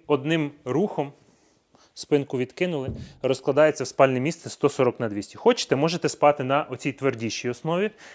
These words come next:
Я би так і зробив, якщо б для щоденного сну використовував. Тому що ця подушка зйомна. От на ній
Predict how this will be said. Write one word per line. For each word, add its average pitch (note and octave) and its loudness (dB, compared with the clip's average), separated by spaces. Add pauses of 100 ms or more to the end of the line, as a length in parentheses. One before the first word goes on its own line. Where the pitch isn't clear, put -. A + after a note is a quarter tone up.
(120)
Я D3 6
би C#3+ 2
так C#3 2
і D3 -2
зробив, C3 2
якщо B2 -2
б A#2+ -4
для B2 -2
щоденного B2 -4
сну A#2+ -8
використовував. A#2+ -4 (220)
Тому C#3+ -2
що C#3+ -4
ця G3+ 8
подушка D3+ -2
зйомна. G#2+ -6
От A2+ -12
на C#3+ 0
ній F#3+ 0